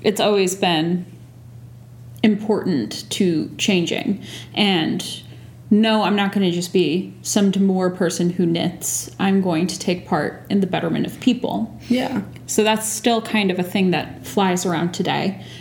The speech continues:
Speaker 1: And I think it, I think it's really interesting. I will try to find the word I'm looking for and post, like, a good resource for it in a-, our show notes.
Speaker 2: Yeah.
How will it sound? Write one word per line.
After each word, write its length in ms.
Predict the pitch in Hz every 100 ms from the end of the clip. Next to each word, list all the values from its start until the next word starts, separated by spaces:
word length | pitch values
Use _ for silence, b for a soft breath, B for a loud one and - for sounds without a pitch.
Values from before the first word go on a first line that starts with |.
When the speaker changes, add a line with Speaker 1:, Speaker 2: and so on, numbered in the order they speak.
| B
Speaker 1:
And 100 | -
I 240 | 180 175 - - -
think 200 | 262 262
it, 200 | - -
I 80 | 214
think 160 | 208 220
it's 140 | 220
really 200 | 214 202
interesting. 560 | 190 190 196 - 190 185
I 160 | 185
will 400 | 190 180 180 -
try 360 | - - 196 190
to 80 | 190
find 720 | - 190 175 180 165 202 - B B B B B B -
the 140 | 202
word 240 | 208 202 190
I'm 140 | 190
looking 300 | 175 190 180
for 480 | 180 175 165 165 165
and 160 | 196 180
post, 320 | 202 185 -
like, 140 | 180
a 40 | 180
good 200 | 185 180
resource 480 | 170 170 185 175
for 240 | - 185 156
it 120 | -
in 220 | 190 175 165 -
a-, 240 | 175 -
our 360 | 180 175 165 165
show 260 | - 175 151
notes. 560 | - - - - - B B
Speaker 2:
Yeah. 320 | 240 - 214